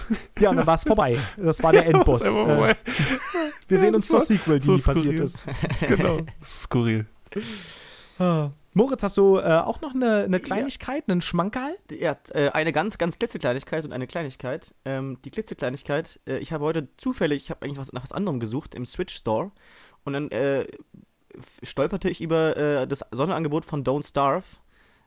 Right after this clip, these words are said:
Speaker 3: ähm, die Switch-Edition,
Speaker 1: Ah.
Speaker 3: äh, für
Speaker 2: Mhm.
Speaker 3: sechs, sechs Euro und dann habe ich gleich mal zugeschlagen. Das heißt, äh, ich kann vielleicht nächstes
Speaker 1: Ah,
Speaker 3: Mal
Speaker 1: das ist gut.
Speaker 3: erzählen, wie ich Don't Starve gefunden habe. Ähm,
Speaker 2: Du kannst nächstes
Speaker 1: Ach, du
Speaker 2: Mal
Speaker 1: kannst
Speaker 2: erzählen,
Speaker 1: das noch
Speaker 2: ob
Speaker 1: nicht?
Speaker 2: du nicht verhungert bist.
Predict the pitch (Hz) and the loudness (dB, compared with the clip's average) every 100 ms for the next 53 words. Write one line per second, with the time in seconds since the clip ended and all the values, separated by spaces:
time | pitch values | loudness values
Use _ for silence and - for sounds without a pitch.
0 | _ - 156 147 147 131 135 131 240 - | _ -4 -2 -2 -4 -8 -8 -6 -4 0
1 | - 151 220 139 - 101 95 - - 151 | 0 2 2 2 0 -4 -8 -12 -4 2
2 | 147 117 135 156 127 - 160 - 143 196 | 2 2 0 -2 -6 -6 -4 -2 -2 0
3 | 185 170 175 180 180 - 233 160 117 107 | -2 -2 -4 -6 -6 -4 -4 -2 -4 -4
4 | 110 131 123 - - 123 - - 147 147 | -6 -10 -10 -12 -10 -8 -8 -10 -8 -8
5 | 170 165 139 120 101 101 - - - 139 | -6 -2 0 0 0 -8 -10 -14 -6 -6
6 | - 147 139 165 - 117 113 - 104 107 | -2 -2 -2 -4 -4 -4 -4 -4 -4 -4
7 | - _ _ _ _ 117 - 104 107 107 | -8 _ _ _ _ -10 -8 -8 -6 -8
8 | 101 110 - - - 156 175 175 175 - | -8 -10 -14 -14 -4 -2 -2 -4 -4 0
9 | 196 208 202 185 190 170 175 175 208 208 | 2 2 2 2 2 4 2 4 4 4
10 | 202 165 196 233 156 - - 139 139 123 | 2 4 6 6 6 4 2 2 2 0
11 | - 117 - | -2 -6 -8